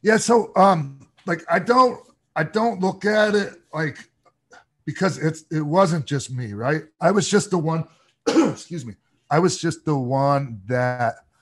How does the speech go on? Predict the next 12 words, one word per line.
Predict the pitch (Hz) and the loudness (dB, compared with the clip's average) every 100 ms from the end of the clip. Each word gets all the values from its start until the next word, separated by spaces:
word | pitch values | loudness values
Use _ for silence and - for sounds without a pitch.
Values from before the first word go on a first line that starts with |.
| _ - | _ -8
was | 131 117 | -6 -6
fortunate | - - _ 131 147 143 143 143 131 | -10 -18 _ -2 2 2 -2 -6 -4
enough | 131 135 104 - _ | -2 -4 -4 -18 _
to | 104 | -4
be | 156 | 0
in | 156 | 2
the | 139 | 2
right | 139 143 135 | 2 2 0
place | 131 139 135 | -4 -4 -4
at | 113 | -8
the | 127 | -4
right | 123 135 | 0 0